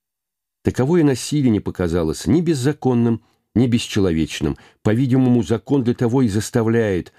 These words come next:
разводящуюся жену явиться к суду,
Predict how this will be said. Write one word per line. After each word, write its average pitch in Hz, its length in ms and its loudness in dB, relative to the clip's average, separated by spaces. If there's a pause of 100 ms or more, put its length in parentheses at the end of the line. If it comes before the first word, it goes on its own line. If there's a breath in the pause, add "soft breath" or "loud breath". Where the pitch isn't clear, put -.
разводящуюся 82 1080 0
жену 92 400 0 (220 soft breath)
явиться 104 520 0
к - 60 -16
суду, 104 520 0